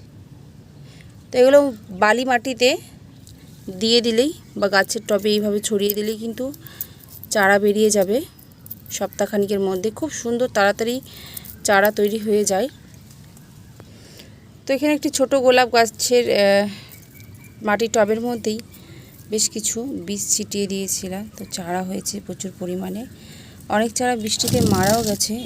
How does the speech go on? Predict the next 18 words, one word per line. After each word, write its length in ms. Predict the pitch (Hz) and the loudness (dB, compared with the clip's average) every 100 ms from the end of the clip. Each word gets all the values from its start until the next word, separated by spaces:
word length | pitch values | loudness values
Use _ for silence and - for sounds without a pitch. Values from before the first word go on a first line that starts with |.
| - | -8
এই 80 | 185 175 | -8 -8
দেখুন, 240 | - 185 190 - - - - - - - - - - - 240 | -12 -12 -12 -14 -20 -20 -20 -20 -20 -20 -20 -20 -20 -4 2
এই 60 | 247 | 2
গাছগুলো 300 | 254 262 254 214 | 4 4 6 4
এখন 240 | 214 240 294 294 226 | 2 -4 -4 -4 -4
তুলবো 260 | 220 190 202 | -2 0 0
না, 60 | 269 - | 0 -4
একটু 160 | 202 220 190 | -6 -2 2
বর্ষাকাল 520 | 190 - 226 214 214 - - 202 | 2 2 -2 0 0 0 -6 -4
এলে, 140 | 208 196 | -2 -2
বৃষ্টি 260 | 196 - 220 214 | -4 -4 -4 -4
যখন 180 | 220 233 | -4 -4
হবে, 180 | 208 202 285 - - - - - | -4 -4 -6 -12 -18 -18 -10 -6
তখন 180 | 202 220 208 | -2 0 2
আলাদা 240 | 202 214 220 | 4 4 4
করে 160 | 220 240 - 202 | 4 4 2 -2
অন্য 140 | 208 220 | 0 -2
ছোট 120 | - | -2